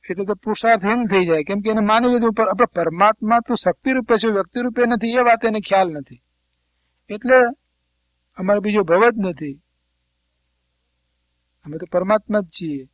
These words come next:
તો અહીંયા એ વાત કરી શ્રીમદજીએ કે પણ જે સમજે તે થાય, હજી થયો નથી પરમાત્મા. સર્વ જીવ છે સિદ્ધસમ,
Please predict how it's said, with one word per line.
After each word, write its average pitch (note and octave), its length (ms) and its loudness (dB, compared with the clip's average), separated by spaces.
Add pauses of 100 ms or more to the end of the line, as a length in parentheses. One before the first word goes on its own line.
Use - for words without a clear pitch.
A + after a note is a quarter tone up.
(1800)
તો F3+ 100 -8
અહીંયા G3 320 -2
એ F#3+ 140 -2
વાત F3+ 180 2
કરી F#3+ 280 -8
શ્રીમદજીએ E3 680 -8 (480)
કે - 80 -8
પણ A3+ 180 -6
જે B3+ 120 0
સમજે F#3 480 0
તે C#4 180 2
થાય, C3 320 -2
હજી F#3 140 -2
થયો B3 320 0
નથી D4+ 200 -2
પરમાત્મા. E3+ 680 -4 (1120)
સર્વ F3+ 420 -8
જીવ F3+ 300 -14
છે G#3+ 240 -4
સિદ્ધસમ, A3 800 -6